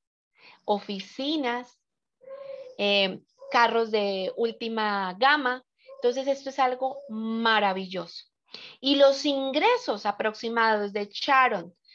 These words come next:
hasta Imperial oscilan entre los diez mil a los cincuenta mil dólares. Vamos a mirar cuál es el bono cuando yo subo aquí al Imperial.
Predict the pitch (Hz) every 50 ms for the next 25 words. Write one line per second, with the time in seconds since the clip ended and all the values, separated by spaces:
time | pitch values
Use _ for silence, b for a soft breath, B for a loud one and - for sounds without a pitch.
0 | b b b - 214 220 214 - - 226 220 220 214 214 - 277 277 269 262 254
1 | 247 240 233 233 - - 214 214 - - 254 240 226 214 202 202 202 196 196 196
2 | 202 202 196 190 190 190 185 196 185 185 185 - 220 240 269 294 320 - _ 539
3 | 554 554 539 539 523 539 - 214 233 254 254 247 254 254 - 233 226 214 - 220
4 | 208 208 208 - 196 196 196 196 196 190 185 175 - - - - 554 554 539 -
5 | - _ _ _ _ _ _ _ _ _ _ _ _ _ _ _ _ _ _ _
6 | B B B B B B B B B _ - 254 262 277 294 320 311 294 262 233
7 | 226 226 226 226 - 240 247 254 247 254 269 254 254 254 247 220 208 226 220 208
8 | 185 170 151 _ _ _ _ _ - 208 208 202 202 202 190 202 196 - - 220
9 | 220 214 214 - 220 214 208 202 202 202 - 196 160 - - - -